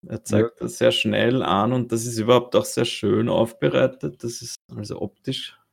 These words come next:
Speaker 1: gesehen.
Speaker 2: Und dann gibt's halt noch dieses N B A Insights, wo man sich dann alles Mögliche anschauen kann.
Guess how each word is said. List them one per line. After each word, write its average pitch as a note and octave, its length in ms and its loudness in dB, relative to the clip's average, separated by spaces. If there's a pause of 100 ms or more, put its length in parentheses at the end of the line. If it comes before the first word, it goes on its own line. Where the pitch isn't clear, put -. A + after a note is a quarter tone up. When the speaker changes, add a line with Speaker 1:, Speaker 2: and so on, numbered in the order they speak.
(140)
Speaker 1:
gesehen. B2 580 -8 (2000)
Speaker 2:
Und A2 240 2
dann G#2+ 100 6
gibt's - 280 -4
halt A2+ 100 0
noch G#2+ 140 0
dieses F#2+ 360 -4
N G#2+ 260 2
B G#2 220 6
A E2+ 40 2
Insights, B2 720 4
wo G2+ 60 0
man G#2 140 4
sich F#2+ 140 -2
dann F#2+ 160 0
alles F2+ 280 -2
Mögliche G2 320 -4
anschauen G2 280 0
kann. G2 40 0